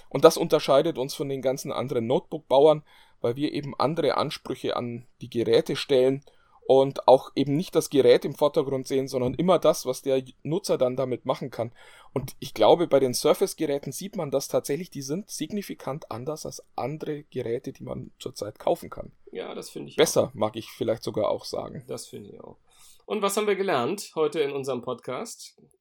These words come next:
Speaker 2: Soll ich mal vorweg-
Speaker 1: Ich hab gelernt, dass du ein Fan der Home-Taste bist.
Speaker 2: <laughs>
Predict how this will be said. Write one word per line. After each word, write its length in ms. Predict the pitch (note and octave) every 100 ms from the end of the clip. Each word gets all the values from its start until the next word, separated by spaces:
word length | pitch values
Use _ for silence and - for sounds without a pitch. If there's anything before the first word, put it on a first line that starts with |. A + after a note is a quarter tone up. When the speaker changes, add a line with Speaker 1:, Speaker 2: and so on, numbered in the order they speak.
| _ -
Speaker 2:
Soll 200 | C#3 F3
ich 100 | F3+
mal 120 | E3+
vorweg- 220 | E3+ E3+
Speaker 1:
Ich 140 | E3
hab 160 | F#3+ -
gelernt, 400 | D3+ C#3 E3+ -
dass 180 | C#3+ -
du 280 | F3+ F3 - _ - - -
ein 200 | C#3+ C#3+
Fan 300 | - D#3 E3+
der 160 | C#3
Home-Taste 520 | D#3 F3+ - A#2 -
bist. 360 | - F#2 - - - -
Speaker 2:
<laughs> 640 | G3+ F#3 - - -